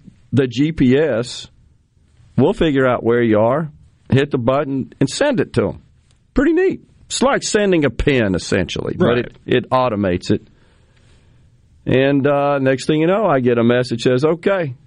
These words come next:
Speaker 1: we've got this company, this one of our partners coming out." That's in a message. And then, and then when that, and it tells me it's, it's gonna be three oh three when they get there,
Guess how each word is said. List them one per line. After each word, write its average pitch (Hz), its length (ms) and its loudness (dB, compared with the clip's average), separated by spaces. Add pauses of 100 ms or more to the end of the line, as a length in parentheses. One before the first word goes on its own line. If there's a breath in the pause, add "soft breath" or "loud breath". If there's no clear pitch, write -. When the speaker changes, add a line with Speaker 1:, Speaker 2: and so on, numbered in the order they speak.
Speaker 1:
we've 143 200 2
got 143 280 0 (240)
this 135 340 -2
company, 131 720 0 (1040)
this 123 320 0
one 120 180 2
of 131 80 0
our 139 100 0
partners 113 680 -2
coming 127 320 2
out." 90 300 -2 (1000)
That's 120 240 2
in 120 80 2
a 110 60 4
message. 117 500 0
And 127 180 2
then, 160 500 0 (1700)
and 123 180 2
then 156 200 2
when 151 260 0
that, 151 260 0 (680)
and 143 120 2
it 160 120 -2
tells 226 300 0
me - 120 -10
it's, 104 160 -2 (100)
it's 139 220 0
gonna 180 220 0
be 151 140 0
three 185 460 0
oh 196 140 2
three 160 420 2
when 120 180 2
they 123 120 2
get 113 280 -2
there, - 260 -10